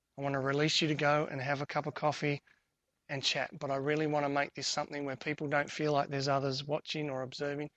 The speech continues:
It's a private, semi-private thing, and we'd just like to do it that way. Is that okay? Cool. Thanks, guys. Have a great week.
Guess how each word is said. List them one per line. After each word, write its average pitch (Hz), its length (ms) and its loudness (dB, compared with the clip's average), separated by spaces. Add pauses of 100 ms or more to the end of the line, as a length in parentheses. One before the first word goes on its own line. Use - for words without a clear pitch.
(220)
It's - 100 -12
a - 40 -10
private, 147 480 2
semi-private 147 800 0
thing, 135 240 -6 (560)
and 139 60 -4
we'd 127 100 -4
just 135 180 0
like 135 200 -2
to 139 100 -8
do 135 160 -2
it 175 100 -8
that - 140 -6
way. 123 160 -6
Is 117 120 -10
that 139 120 -6
okay? 165 260 -6 (2000)
Cool. 127 200 -10 (440)
Thanks, 139 200 -6
guys. 131 380 -8 (460)
Have 156 160 -2
a - 20 2
great 170 340 8
week. 180 320 6